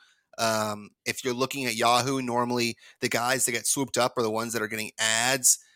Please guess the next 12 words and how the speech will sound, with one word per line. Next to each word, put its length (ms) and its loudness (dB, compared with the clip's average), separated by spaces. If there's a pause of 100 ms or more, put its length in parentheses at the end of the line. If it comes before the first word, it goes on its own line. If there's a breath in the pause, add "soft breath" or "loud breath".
(280 soft breath)
and 480 0 (140)
he's 300 -2
a 60 0
guy 140 4
that's 140 2
so 580 2
well 340 -2
owned 540 -2 (340)
that 120 -2
that's 200 0
not 460 -2
the, 80 -6